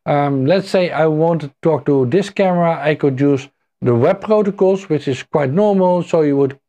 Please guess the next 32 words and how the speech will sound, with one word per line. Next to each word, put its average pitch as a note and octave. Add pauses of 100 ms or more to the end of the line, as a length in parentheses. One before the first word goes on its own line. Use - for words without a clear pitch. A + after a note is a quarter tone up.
(440)
basically G#3
have E3
a C3
web F#3 (100)
server C#3+
running E3 (300)
in G#3
your, D3
um, B2
device. C3+
So, - (120)
uh, A#2 (140)
for B2+
example, C3
your A#2+
Hue, A3+
uh, E3
um, D#3 (320)
uh, C3+
lights, D3+ (320)
uh, D3+
and D#3+
you F3
talk A#3+
to F#3+
that D#3
web D3
interface G3
and D#3
you D3
give F#3
it E3